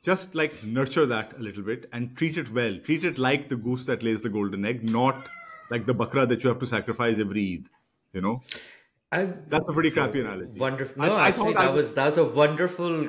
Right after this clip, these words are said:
Speaker 2: cultural, uh, <laughs> snack, you know,
Speaker 1: <laughs>
Speaker 2: spanning analogy. Uh,
Speaker 1: Thank you.
Speaker 2: मगर मैं, और उस, उस, उस पे यही मैं कहने लगा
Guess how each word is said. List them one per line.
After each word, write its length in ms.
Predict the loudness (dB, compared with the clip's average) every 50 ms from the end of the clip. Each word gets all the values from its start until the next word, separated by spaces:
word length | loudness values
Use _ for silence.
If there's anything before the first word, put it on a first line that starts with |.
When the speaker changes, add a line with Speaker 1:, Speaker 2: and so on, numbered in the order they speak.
| -6 -4
Speaker 2:
cultural, 760 | -2 0 0 0 -2 -2 -2 0 2 2 2 2 2 4 4
uh, 240 | 6 6 6 4 4
<laughs> 120 | 0 -2
snack, 600 | -4 -2 -2 0 0 0 0 -2 -2 -4 -4 -8 -8 -10 -14 -20 -20 -20 -20 -20 -20 -20 -12 -4
you 100 | 0 0
know, 100 | 0 0 0
Speaker 1:
<laughs> 100 | -2 -4
Speaker 2:
spanning 560 | 0 0 2 2 2 0 -2 -2 -2 -2 -2
analogy. 680 | -2 0 -2 -2 -2 -4 -6 -8 -8 -10 -10 -10 -12 -18 -20 _ -20 -20 _ _
Uh, 180 | -2 0 2 4
Speaker 1:
Thank 180 | 4 4 4
you. 60 | 2 2
Speaker 2:
मगर 340 | 0 2 4 4 4 4 2 0
मैं, 400 | -2 -2 -2 -2 -2 -2 -2 -2
और 220 | 0 0 2 2
उस, 180 | 2 0 -2 -2
उस, 500 | -6 -8 -8 -8 -8 -8 -6 -8 -6 -6
उस 160 | -8 -10 -8 -4
पे 100 | -2 -2
यही 380 | 0 0 2 2 2 2 2 2 2
मैं 120 | 0 0 0
कहने 200 | 0 0 0 0
लगा 220 | -2 -2 -2 -4